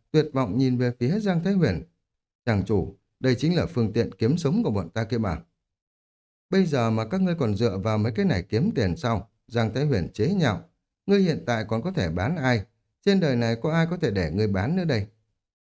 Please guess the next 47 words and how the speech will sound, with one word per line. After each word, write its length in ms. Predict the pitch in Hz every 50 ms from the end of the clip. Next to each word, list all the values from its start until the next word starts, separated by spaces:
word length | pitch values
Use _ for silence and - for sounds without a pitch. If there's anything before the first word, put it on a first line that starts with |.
| _ _ _ -
Đám 200 | 143 190 208 196
người 160 | 143 92 76
Long 240 | 78 107 107 110 110
Hạo 260 | 107 107 101 107 - -
im 180 | 120 117 107
lặng, 300 | 101 98 101 104 95 107 - _
Giang 220 | - 113 107 107 107
Thái 100 | 143 156
Huyền 240 | 147 120 85 71
lại 200 | 65 85 90 87 - -
nói. 340 | 82 85 101 147 202 226 226 - _ _ _ _ _ _ _ _ _ _ _ -
"Trước 180 | 180 180 180 151
đây 180 | 131 120 113
ta 140 | 110 120 113
không 220 | 101 - 113 110
muốn 200 | 101 98 131 180
xen 300 | 190 - 147 131 123 107
vào, 320 | 92 101 95 90 78 71 - _ _ _ _ -
hiện 200 | 147 143 117 - -
tại 200 | 123 117 107 107 104
thì 100 | 117 98
các 140 | - 151 151
ngươi 160 | 143 127 110
nên 200 | 107 107 104 104
nhìn 200 | 104 98 85 -
xa 260 | - - - 107 104 104
trông 200 | - 120 110 101
rộng 240 | 95 110 104 - 82
một 120 | 82 - -
chút." 280 | - 196 226 226 - - _ _ _ _ _ _ _ _ _ _ _ _ _ -
Nhìn 200 | 127 131 131 131
xa 200 | - 170 175 170
trông 180 | 170 190 180 175
rộng, 220 | 160 123 113 117 117 - _ _ _ _ _ _ _ _ _ _ -
mấy 120 | 151 170 170
tên 180 | 190 202 196 170
này 180 | 147 123 117 113
trong 280 | 117 - 156 165 175
mắt 140 | 196 214 - - _ -
đã 160 | - 101 127
ngửi 280 | 160 165 135 98 76 76
được 160 | 82 85 82 85
chút 160 | 190 202 202 160
mùi 200 | 123 104 90 82
vị. 280 | 80 101 104 87 - - _ _ _ _ _ _ -
"Chàng 180 | 117 98 90
chủ, 300 | - - 92 85 78 -